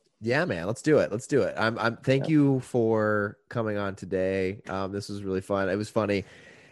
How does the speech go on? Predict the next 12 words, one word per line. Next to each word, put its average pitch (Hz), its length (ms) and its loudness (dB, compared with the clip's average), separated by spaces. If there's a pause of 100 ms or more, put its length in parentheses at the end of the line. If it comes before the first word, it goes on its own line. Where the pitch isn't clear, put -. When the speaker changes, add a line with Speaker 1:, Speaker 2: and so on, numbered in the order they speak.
(320)
Speaker 1:
for 131 140 4
everyone 131 260 4
listening. 107 640 -2
You 117 80 0
know, 98 280 2
I, 107 220 4
I've 107 160 4
been 110 80 -2
talking 120 200 0
to 101 60 2
Andrew, 107 320 4
obviously, 95 580 2